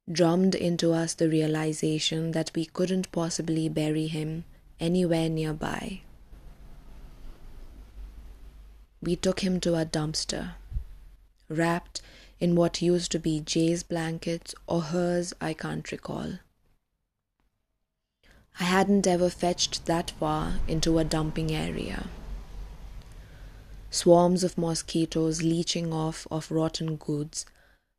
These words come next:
were abuzz when two sodden beings carried a corpse into their frenzy.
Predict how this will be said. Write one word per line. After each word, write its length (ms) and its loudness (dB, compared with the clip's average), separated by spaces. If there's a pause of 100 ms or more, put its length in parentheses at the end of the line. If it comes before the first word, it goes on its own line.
(100)
were 120 2
abuzz 680 2 (380)
when 200 -2
two 240 4
sodden 560 0
beings 680 -2
carried 400 2
a 80 -2
corpse 480 -4
into 300 -2
their 200 -2
frenzy. 840 -6